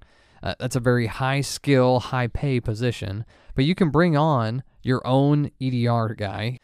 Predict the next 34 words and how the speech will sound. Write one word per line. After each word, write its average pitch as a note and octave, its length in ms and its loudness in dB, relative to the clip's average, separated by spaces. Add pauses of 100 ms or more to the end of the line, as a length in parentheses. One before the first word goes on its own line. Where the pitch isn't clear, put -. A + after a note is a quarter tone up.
(160)
but B2+ 100 2
that D#3+ 140 4
doesn't G3+ 240 4
even E3 220 2
equip E3 380 0
him C#3 240 0
with A#2+ 260 -2
the A#2+ 100 -2
tool F#3+ 340 0
that G#2 120 -6
he's G#2 160 -8
gonna G#2+ 160 -12
need. - 280 -16 (240)
So - 140 -8
you'll E3+ 100 6
need F3 140 2
to F3+ 80 6
also E3 460 2
buy B2 640 0
some D#3+ 220 -2
sort D3 220 2
of C3 80 0
a A#2+ 160 2
detection A#2+ 520 -6
and A2+ 160 -4
response G#2+ 580 -8 (240)
platform, - 580 -2
something C#3 300 -4
that A#2+ 200 -6
gives D#3+ 280 2
you, B2+ 140 -4 (320)
that A#2 240 -6
gives G#3+ 420 2
your, C3 520 0